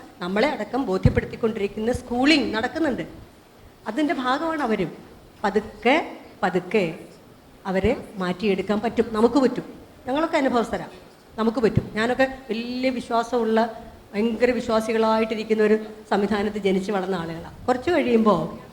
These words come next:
വ-, വൈശാഖൻ്റെ വീഡിയോ കാണണം നിങ്ങൾ. വൈശാഖൻ മാഷെ അറിയാവോ? വൈശാഖൻ തമ്പി എന്ന അധ്യാപകന് എം ജി കോളേജിലെ ഫിസിക്സിലൊരു അധ്യാപകനുണ്ട്. YouTube-ൽ അടിച്ചു നോക്കൂ, കുറേ കാര്യങ്ങൾ കിട്ടും.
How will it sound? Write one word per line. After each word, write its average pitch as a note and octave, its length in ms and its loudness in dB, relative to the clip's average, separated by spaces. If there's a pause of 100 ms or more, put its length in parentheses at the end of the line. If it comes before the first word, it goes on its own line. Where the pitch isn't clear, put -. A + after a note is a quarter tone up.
(140)
വ-, B3+ 240 2
വൈശാഖൻ്റെ C4+ 640 6
വീഡിയോ A#3 400 8
കാണണം E3+ 240 2
നിങ്ങൾ. E3+ 180 0
വൈശാഖൻ C4 400 6
മാഷെ D4+ 240 2
അറിയാവോ? C#4+ 380 -2 (840)
വൈശാഖൻ C4 420 6
തമ്പി C#4 260 2
എന്ന C4+ 160 6
അധ്യാപകന് B3+ 540 6
എം B3+ 240 0
ജി B3 60 2
കോളേജിലെ B3+ 480 0 (720)
ഫിസിക്സിലൊരു C#4 460 2
അധ്യാപകനുണ്ട്. B3+ 580 2
YouTube-ൽ A3 400 0
അടിച്ചു A#3 220 -2
നോക്കൂ, B3+ 260 0 (920)
കുറേ A#3+ 260 6
കാര്യങ്ങൾ C4+ 400 4
കിട്ടും. C4+ 280 -2